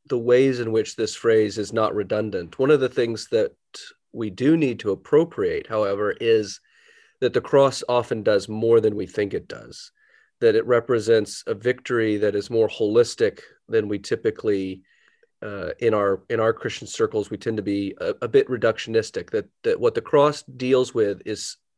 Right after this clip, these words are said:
is exclusively sin and guilt. Now, it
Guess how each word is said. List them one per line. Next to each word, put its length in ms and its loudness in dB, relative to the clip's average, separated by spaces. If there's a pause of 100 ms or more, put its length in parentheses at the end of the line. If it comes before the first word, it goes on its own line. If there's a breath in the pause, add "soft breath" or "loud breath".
is 320 -10
exclusively 1200 -2 (800)
sin 580 2
and 200 -8
guilt. 400 0 (380)
Now, 80 2
it 180 0